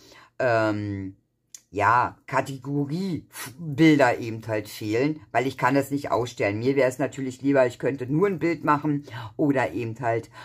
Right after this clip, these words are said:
nur diesen, ähm, Shift-Button von der Kategorie,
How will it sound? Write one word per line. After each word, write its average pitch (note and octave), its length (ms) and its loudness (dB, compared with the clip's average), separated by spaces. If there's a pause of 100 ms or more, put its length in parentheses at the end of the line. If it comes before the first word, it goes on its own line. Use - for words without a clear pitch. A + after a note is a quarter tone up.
(180)
nur D#3+ 400 2 (300)
diesen, B2 540 -4 (280)
ähm, F#2+ 400 -2
Shift-Button E3+ 920 0 (280)
von D3+ 200 0
der C#3 100 4
Kategorie, C3+ 800 -2